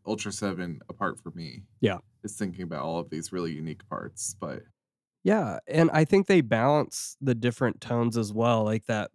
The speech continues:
Speaker 2: point where it's, uh, uh, Kiriyama and then Kurata, where it's like, "Let's meet again if we survive." "All right," and they high five. <laughs> And I'm like
Speaker 1: Yeah,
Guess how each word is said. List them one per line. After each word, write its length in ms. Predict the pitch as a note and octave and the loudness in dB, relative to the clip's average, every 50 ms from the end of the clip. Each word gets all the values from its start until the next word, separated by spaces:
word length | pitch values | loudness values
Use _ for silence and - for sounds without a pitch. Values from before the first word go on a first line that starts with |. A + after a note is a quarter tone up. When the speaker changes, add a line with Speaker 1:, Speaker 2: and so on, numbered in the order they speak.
| _ - | _ -4
Speaker 2:
point 280 | - B2 A#2 A#2 E2 | 0 0 2 2 2
where 220 | G2+ A#2 A2+ G#2+ G#2 | 0 0 0 2 0
it's, 280 | G#2 G2+ - - - - | -2 -4 -6 -8 -6 -6
uh, 280 | G#2 F#2+ F#2+ F#2+ F#2 G2 - _ _ _ _ _ _ _ _ _ - | -6 -4 -4 -6 -8 -10 -12 _ _ _ _ _ _ _ _ _ -10
uh, 240 | - E2+ C#2+ C#2+ - - - | -8 -8 -6 -8 -8 -10 -2
Kiriyama 840 | - C#3 B2+ A#2+ A#2+ A#2 A2 G#2+ G#2+ G#2+ A2 G#2+ G#2+ G#2+ G#2 - - | 2 2 4 4 4 4 4 2 2 2 2 2 2 2 0 -2 -2
and 180 | G#2 G#2 G#2 | -4 -4 -2
then 140 | G2+ G2+ G2+ | -2 -2 -4
Kurata, 540 | - - - A#2+ A2 G#2 G#2 G#2+ G#2+ G#2 G#2 | -4 -4 -4 -2 0 0 0 0 0 0 0
where 100 | G2+ G2+ | 0 0
it's 140 | G2+ - - | -2 0 0
like, 200 | B2 A2 G#2 - - | 0 0 -2 -4 0
"Let's 240 | C3 F3 E3+ - - | 2 2 2 4 4
meet 180 | D3+ D#3 D3+ C3+ | 6 6 6 6
again 340 | B2+ A#2 B2 C#3 C3 G#2+ G2+ | 6 4 6 4 4 4 2
if 140 | G2+ - - | 0 -2 0
we 100 | C#3+ A#2+ | 0 0
survive." 560 | G2 - - A2+ G2+ A2 A#2+ G#2+ G2 F#2+ F2 - _ _ _ _ | 2 2 0 0 2 2 0 0 0 -2 -6 -10 _ _ _ _
"All 200 | G3 G#3 G3+ F3 | 6 6 8 8
right," 340 | D#3+ G3 G3+ F3 C#3 A2 - | 8 6 6 6 4 2 0
and 100 | A2+ A2+ A2+ | 0 0 2
they 100 | A#2 G#2 | 2 2
high 200 | A#2 C#3 B2 G#2 | 4 2 2 2
five. 400 | - - - C3 A2+ G#2 G#2+ A2 | 2 2 2 2 4 2 0 -2
<laughs> 100 | - - | 2 4
And 60 | F3+ | 6
I'm 80 | E3 D#3 | 6 8
like 300 | D#3 C#3+ A#2+ G#2+ - - _ _ _ | 8 6 6 4 0 -8 _ _ _
Speaker 1:
Yeah, 360 | - - F#3+ E3 D#3+ D#3 C3 | 6 6 8 8 8 6 4